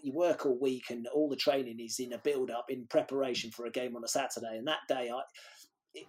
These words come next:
it's difficult to replicate that, that experience of walking out and the crowd and, and the noise and the a-, uh, atmosphere.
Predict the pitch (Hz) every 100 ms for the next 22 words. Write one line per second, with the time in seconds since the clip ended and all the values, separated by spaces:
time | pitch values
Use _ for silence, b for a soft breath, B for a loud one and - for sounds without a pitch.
0 | - 170 - 185 185 151 - 143 139 127
1 | 113 123 127 120 - 135 - - - 135
2 | 123 110 113 131 135 127 123 127 127 123
3 | 110 - 143 131 127 120 110 110 - -
4 | 117 120 127 127 123 120 110 110 113 127
5 | - _ 120 - 156 - 127 - 131 127
6 | 127